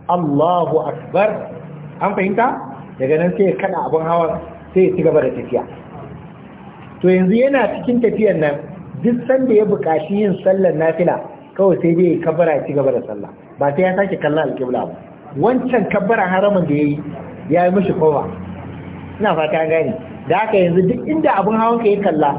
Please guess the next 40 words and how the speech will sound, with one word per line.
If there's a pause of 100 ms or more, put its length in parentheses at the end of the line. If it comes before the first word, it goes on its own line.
(320)
kar
ka
ce
za
ka
juya,
dan
ka
juya
kila
za
ka
bi
wani
hanyar
da
ba
hanyar
ka
ba. (440)
Sai
ka
ci
gaba
da
sallan
ka. (360)
In
aka
ce,
"Me
hujjan
ka?" (320)
Sai
ka
ce,
"Ga
aya
Allah
ya